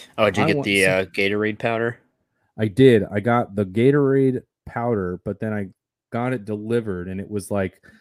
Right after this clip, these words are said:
Speaker 2: enough to make, I think, like,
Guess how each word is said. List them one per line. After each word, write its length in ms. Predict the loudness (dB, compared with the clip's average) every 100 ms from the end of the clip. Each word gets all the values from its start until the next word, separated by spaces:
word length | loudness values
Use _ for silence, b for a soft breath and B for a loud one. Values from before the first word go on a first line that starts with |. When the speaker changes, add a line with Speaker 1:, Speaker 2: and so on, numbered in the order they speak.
| b -8
Speaker 2:
enough 360 | -2 -2 -4 -6
to 100 | -6
make, 420 | -2 -2 -4 -8 -16
I 60 |
think, 420 | -8 -6 -8 -10 _ _ _ _ _ _ _ _ _ _ _ _ _
like, 240 | -12 -12